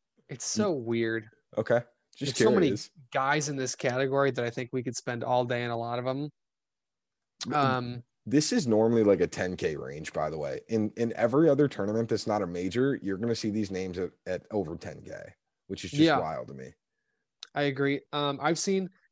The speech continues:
Speaker 1: first off, I'm high on Ma-, Matt Fitzpatrick.
Speaker 2: Yep.
Speaker 1: Dude's got unbelievable skill. I think he's really good. Adam Scott's looking really good. Tommy Fleetwood. I keep seeing Cameron Young as one of the guys that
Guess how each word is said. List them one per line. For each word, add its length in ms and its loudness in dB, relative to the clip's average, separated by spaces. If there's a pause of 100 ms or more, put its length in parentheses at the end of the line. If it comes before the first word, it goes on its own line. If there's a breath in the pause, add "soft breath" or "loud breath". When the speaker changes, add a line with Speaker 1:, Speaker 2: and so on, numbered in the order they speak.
(100)
Speaker 1:
first 220 2
off, 160 0
I'm 180 -4
high 260 0
on 120 -4
Ma-, 180 -6 (160)
Matt 280 -2
Fitzpatrick. 640 -4 (380 soft breath)
Speaker 2:
Yep. 200 -2
Speaker 1:
Dude's 240 2
got 220 2 (160)
unbelievable 840 -2 (380)
skill. 540 0
I 60 -4
think 160 -6
he's 160 -4
really 240 0
good. 360 0 (1040)
Adam 280 2
Scott's 680 -2
looking 260 -4
really 300 2
good. 420 -2
Tommy 300 -2
Fleetwood. 560 -2 (260)
I 80 -4
keep 240 -8
seeing 260 -4
Cameron 400 -4
Young 440 -6 (500)
as 300 0
one 160 -2
of 40 -4
the 80 -2
guys 360 -2
that 240 -4